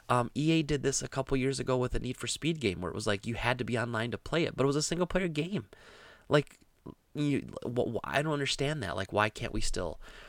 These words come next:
separate the two? Um, but the, the conversation came up because a lot of people talk about studios complaining that, uh, single-player games are having lower sales and being ruined by,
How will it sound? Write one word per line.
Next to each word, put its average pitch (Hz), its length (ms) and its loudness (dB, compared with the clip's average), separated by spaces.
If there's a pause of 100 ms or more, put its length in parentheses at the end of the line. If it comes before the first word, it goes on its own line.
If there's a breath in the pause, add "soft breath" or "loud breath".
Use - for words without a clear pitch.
(280 loud breath)
separate 135 480 4
the 98 60 -4
two? - 320 -6 (920)
Um, 104 380 4 (960)
but 156 300 8
the, 151 160 4
the 143 100 -2
conversation 165 520 0
came 131 220 -2
up 151 140 -4
because 123 280 -2
a 120 60 6
lot 110 240 4
of 135 100 -6
people 107 440 -2 (880 loud breath)
talk - 260 12
about 110 380 -2 (160)
studios 139 500 4
complaining 104 680 0
that, 101 240 0
uh, 98 100 4
single-player 147 600 4
games 101 380 0 (100)
are 98 400 2
having 110 280 -2
lower 101 280 2
sales 127 360 2
and 104 140 -4
being 92 280 -2
ruined 117 440 0 (500 loud breath)
by, 92 600 2